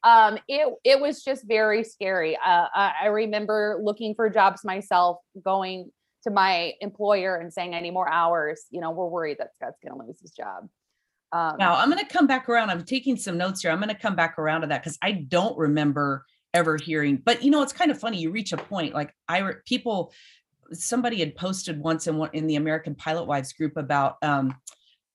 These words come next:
Speaker 2: the, I, I can't remember, I think the ninety-three furloughs, the year of ninety-three, and I had just had my first child in ninety-two. And I,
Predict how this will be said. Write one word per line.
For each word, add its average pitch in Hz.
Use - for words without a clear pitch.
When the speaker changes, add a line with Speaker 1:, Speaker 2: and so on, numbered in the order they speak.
Speaker 2:
the, 170
I, -
I 165
can't 226
remember, 196
I 165
think -
the 185
ninety-three 185
furloughs, 214
the 170
year 180
of 160
ninety-three, 175
and 156
I 185
had 143
just 185
had 156
my 143
first 147
child 165
in 143
ninety-two. 147
And 151
I, 151